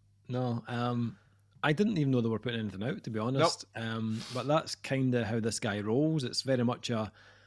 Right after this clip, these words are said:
Speaker 1: no promotion, no fanfare, just like, "Here it is, here you go."
Speaker 2: It's
Speaker 1: Um,
Speaker 2: Tuesday.
Speaker 1: and <laughs> I kinda love that though. Um,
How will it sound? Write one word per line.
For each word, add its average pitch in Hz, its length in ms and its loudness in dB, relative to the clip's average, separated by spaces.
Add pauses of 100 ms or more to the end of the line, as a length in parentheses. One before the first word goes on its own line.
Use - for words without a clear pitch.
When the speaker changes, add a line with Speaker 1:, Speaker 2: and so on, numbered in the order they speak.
(300)
Speaker 1:
no 202 100 2
promotion, 151 720 2
no 165 120 -2
fanfare, 131 540 2
just 110 300 -2
like, 101 200 -4
"Here 117 240 -2
it 92 80 -6
is, 101 240 -4
here 120 120 -4
you 107 120 -4
go." 92 260 -8 (240)
Speaker 2:
It's 156 300 0
Speaker 1:
Um, 107 60 0
Speaker 2:
Tuesday. 110 680 -2 (260)
Speaker 1:
and 147 120 0
<laughs> 147 480 4
I 156 80 0
kinda 220 280 0
love 190 180 4
that 143 180 4
though. 113 260 2
Um, 117 380 0